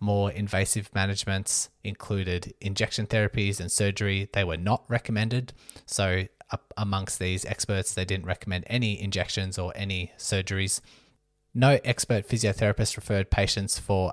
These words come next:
a platelet-rich plasma injection or a corticosteroid injection. So it's interesting to know 'cause, uh, it seems like a very common path for a lot of patients that reach out to me on social media. A lot of them do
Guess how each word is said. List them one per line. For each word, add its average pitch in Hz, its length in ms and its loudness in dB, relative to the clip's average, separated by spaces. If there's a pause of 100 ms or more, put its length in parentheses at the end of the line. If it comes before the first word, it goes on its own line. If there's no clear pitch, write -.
a 90 380 0 (320)
platelet-rich 104 800 -2
plasma 107 380 2
injection 110 600 2
or 101 220 2
a 95 40 2
corticosteroid 98 920 0
injection. 85 560 -4 (400)
So - 120 -2
it's - 140 -2
interesting 95 380 -2
to - 120 -6
know 98 200 2
'cause, 110 180 -2
uh, 87 180 2 (320)
it 107 140 -2
seems 107 400 0
like - 200 0
a 107 40 -4
very 98 300 0
common 98 420 -4
path 101 380 2
for 101 140 -4
a 95 80 0
lot 92 200 0
of 92 240 -2 (360)
patients 139 420 2
that 101 320 0
reach 101 220 0
out 98 140 0
to - 80 -6
me 92 60 -2
on 92 80 -2
social 92 300 -2
media. 107 260 0
A - 20 0
lot 95 200 0
of 92 80 -4
them 92 220 -4
do 95 260 0